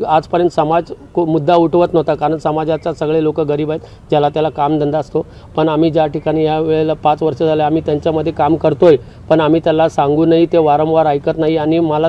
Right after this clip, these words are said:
तरी वाटतंय की आता एमटी रुले यांचं वय त्र्याऐंशी झालेलं आहे त्यांनी, आणि बघा, ह्या समाजामध्ये जी कमिटी आहे त्यांच्या सगळ्यांचे वय आहे ना पासष्टच्या वरती आहेत, तर ते काम करू शकत नाही या ठिकाणी. तर माझं तरी म्हणणं आहे की कोण चांगला व्यक्ती निवडावा, चा-, पाच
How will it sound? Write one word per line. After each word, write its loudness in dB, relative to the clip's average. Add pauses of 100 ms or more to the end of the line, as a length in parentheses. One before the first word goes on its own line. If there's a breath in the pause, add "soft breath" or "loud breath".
तरी 0
वाटतंय 0
की -2
आता 0 (320 loud breath)
एमटी 4
रुले 4
यांचं 0
वय 4
त्र्याऐंशी 4
झालेलं 4
आहे -8 (100)
त्यांनी, 6 (320 loud breath)
आणि 6
बघा, 0
ह्या 2
समाजामध्ये 2
जी -2
कमिटी 4
आहे 6
त्यांच्या 0
सगळ्यांचे 2
वय 6
आहे 4
ना 2
पासष्टच्या 2
वरती 4
आहेत, 8 (520 loud breath)
तर 4 (100)
ते 6
काम 4
करू 4
शकत -2
नाही 2
या 2
ठिकाणी. -4 (140)
तर 2
माझं 0
तरी 4
म्हणणं 4
आहे 0
की 2
कोण 2
चांगला 2
व्यक्ती 4
निवडावा, 2 (320)
चा-, 4
पाच 0